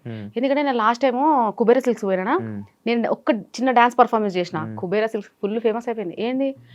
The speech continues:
Speaker 2: ఆడ వచ్చిన హీరోయిన్ ఓపెనింగ్ ఏది ఫేమస్ అవ్వలే,
Speaker 1: మ్మ్.
Speaker 2: రాజేశ్వరి గారు హీరోయిన్ గారు వచ్చారు,
Speaker 1: మ్మ్.
Speaker 2: ఏది ఫేమ్ అవ్వలే.
Speaker 1: మ్మ్.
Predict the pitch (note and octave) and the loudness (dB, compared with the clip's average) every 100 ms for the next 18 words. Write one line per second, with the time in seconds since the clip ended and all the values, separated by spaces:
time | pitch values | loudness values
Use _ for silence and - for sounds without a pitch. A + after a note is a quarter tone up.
0 | - - A#3 A#3 D#4 D#4 B3 B3+ C#4+ D4+ | -6 4 4 6 4 4 4 6 6 8
1 | D#4 B3+ A#3 A#3 D4 D4 B3+ B3+ D4 F4+ | 8 10 10 8 4 2 4 4 4 4
2 | F#4 F4 F4 D#4 C4 - G#3+ A3 B3+ B3+ | 6 8 6 6 4 2 2 4 2 2
3 | C#4 C4 A#3+ B3 C4+ B3+ A#3 B3+ G#3+ G3+ | 2 2 2 0 2 2 2 2 -2 -4
4 | - A3+ A2 G#3 D4+ F#4+ G#4 G#4+ G#4 G4+ | -10 -12 -10 0 4 6 8 8 8 8
5 | F#4+ F#4+ - G#2+ | 4 0 -8 -12